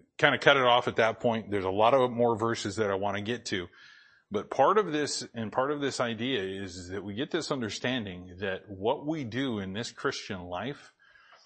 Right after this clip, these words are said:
it's gonna boil down to the two relationships that we have. I mean, you know, when, when, when, when God was,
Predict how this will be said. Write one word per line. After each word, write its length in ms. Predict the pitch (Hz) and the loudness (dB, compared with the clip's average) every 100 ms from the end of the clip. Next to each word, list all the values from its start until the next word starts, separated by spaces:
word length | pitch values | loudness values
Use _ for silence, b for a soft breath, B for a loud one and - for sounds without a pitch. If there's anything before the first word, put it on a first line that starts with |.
| B B B - | B B B -12
it's 160 | 104 - | -8 -2
gonna 180 | 127 | -2
boil 340 | 104 110 175 202 | 0 -2 -2 -2
down 260 | 143 139 | -2 -4
to 120 | 117 104 | -6 -8
the 120 | 98 | -8
two 200 | - 143 | -6 -4
relationships 800 | 127 107 123 - 92 - 85 - | -2 -2 -4 -8 -10 -8 -10 -10
that 160 | 90 | -12
we 120 | 92 | -12
have. 260 | 85 73 - _ _ _ _ _ _ _ _ _ _ - - | -14 -16 -18 _ _ _ _ _ _ _ _ _ _ -14 -8
I 40 | |
mean, 280 | 120 110 101 | -4 -4 -2
you 100 | 107 | -2
know, 140 | 98 | -2
when, 240 | 95 104 95 | -2 -2 -4
when, 240 | 107 101 | -4 -4
when, 260 | 95 107 101 | -4 -6 -4
when 160 | 107 98 | -4 0
God 440 | 131 147 123 - | 2 2 -2 -6
was, 200 | 110 | -4